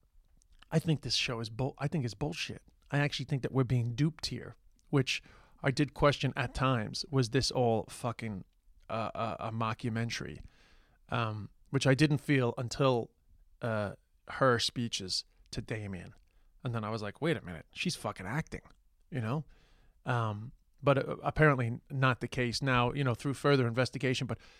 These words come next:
there was a time where I started to, I did Google, "Is Love Is Blind real?" And I, I can assure you, I was not the only one that was Googling, "Is Love Is Blind real?"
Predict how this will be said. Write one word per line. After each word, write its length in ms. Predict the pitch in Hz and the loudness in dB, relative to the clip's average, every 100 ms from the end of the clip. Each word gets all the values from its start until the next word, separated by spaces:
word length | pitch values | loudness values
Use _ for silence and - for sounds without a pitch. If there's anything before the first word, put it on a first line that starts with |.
| - - | -8 4
there 140 | 143 | 8
was 260 | 143 156 139 | 10 10 10
a 60 | |
time 520 | - 160 160 147 120 | 8 8 6 6 4
where 220 | 113 120 110 | 2 2 2
I 100 | 113 | 0
started 440 | - 131 120 117 | 4 4 4 0
to, 240 | - 110 - _ _ _ _ _ - | -4 -4 -6 _ _ _ _ _ 2
I 100 | 143 | 10
did 240 | 175 139 | 10 12
Google, 380 | 170 165 139 135 | 12 12 12 6
"Is 240 | 180 165 139 | 8 8 10
Love 300 | 147 123 - - | 10 10 4 -4
Is 120 | 117 | 0
Blind 400 | 139 127 117 120 | 4 4 2 4
real?" 380 | 123 110 90 - _ - - | 4 4 -2 -8 _ -20 -6
And 200 | 120 117 - | -2 -2 -2
I, 160 | 117 123 | -4 2
I 140 | 127 | 2
can 220 | 123 120 | 2 -2
assure 360 | 110 113 143 135 | 0 0 4 4
you, 220 | 107 104 - - - - | 2 -2 -8 -20 -12 4
I 100 | 131 | 6
was 200 | 123 120 | 6 8
not 220 | 131 123 | 6 6
the 120 | 139 156 | 4 2
only 220 | 139 123 | 4 4
one 420 | 120 123 104 107 - - - | 6 4 2 -4 -10 -20 0
that 120 | - 131 | 2 4
was 160 | 131 | 4
Googling, 580 | 113 147 139 123 120 120 - - - | 10 12 12 10 4 -2 -6 -12 0
"Is 180 | 139 117 | 2 6
Love 220 | 131 123 | 6 6
Is 100 | 117 | 2
Blind 340 | 120 120 117 | 0 0 0
real?" 260 | 110 101 | -2 -4